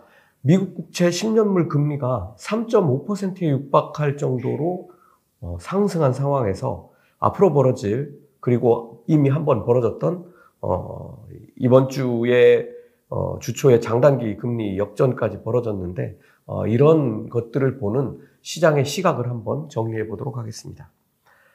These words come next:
어, 지난 금요일에는 많은 증권사와 투자은행들이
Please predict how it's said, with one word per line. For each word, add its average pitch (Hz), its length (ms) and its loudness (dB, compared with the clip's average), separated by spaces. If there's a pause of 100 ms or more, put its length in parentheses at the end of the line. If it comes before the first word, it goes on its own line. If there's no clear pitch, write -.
(340)
어, 104 220 -6
지난 175 460 6
금요일에는 139 920 2 (500)
많은 170 300 2
증권사와 131 680 2
투자은행들이 127 880 -2